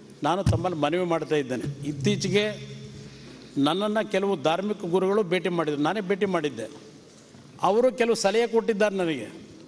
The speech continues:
ಇಲ್ಲಿ ಇವತ್ತು ರಾಜ್ಯದಲ್ಲಿ ಸಾಮರಸ್ಯ ಬೇಕು. ಇವತ್ತು ಆ ಸಾಮರಸ್ಯವನ್ನು ತರತಕ್ಕಂಥ ಇಲ್ಲಿನಲ್ಲಿ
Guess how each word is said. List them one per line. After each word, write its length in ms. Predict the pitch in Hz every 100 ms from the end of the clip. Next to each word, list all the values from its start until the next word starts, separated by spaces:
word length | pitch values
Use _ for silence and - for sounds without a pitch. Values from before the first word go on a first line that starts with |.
| - - - - - 165
ಇಲ್ಲಿ 260 | 220 240
ಇವತ್ತು 400 | 208 214 - 233
ರಾಜ್ಯದಲ್ಲಿ 560 | 185 160 190 190 214 220
ಸಾಮರಸ್ಯ 560 | - 165 220 214 214
ಬೇಕು. 320 | 190 180 - - - - - - - - - - - - -
ಇವತ್ತು 280 | 170 220 226
ಆ 80 | 180
ಸಾಮರಸ್ಯವನ್ನು 800 | - 160 214 226 220 220 226 214
ತರತಕ್ಕಂಥ 600 | 196 202 220 208 196 196
ಇಲ್ಲಿನಲ್ಲಿ 840 | 180 180 160 139 156 214 214 -